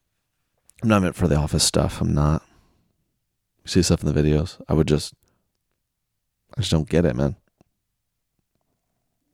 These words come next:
Dude, I mean, the f-, literally the first step to ever getting in an office job is take a drug test. Couldn't even do that right. I, I failed a drug test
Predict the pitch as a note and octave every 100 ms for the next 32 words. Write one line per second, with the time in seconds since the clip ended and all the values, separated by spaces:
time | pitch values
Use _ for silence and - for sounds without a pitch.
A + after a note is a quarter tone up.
0 | - E2 E2 D2 D2 - - - - -
1 | A2+ G#2+ F#2 - G#2+ G#2 - - G2 -
2 | - - E2+ E2+ E2+ D#2+ B1 D#2 C#2 C#2+
3 | D#2 - B1 - D2 C#2+ C2 B1+ - -
4 | - - E2 D2+ C2+ C#2 B1+ A#1 A#1 A1
5 | _ _ _ _ _ - F2 F#2 - _
6 | - F#2 - A#2+ G#2 F#2+ F#2 - D#2 -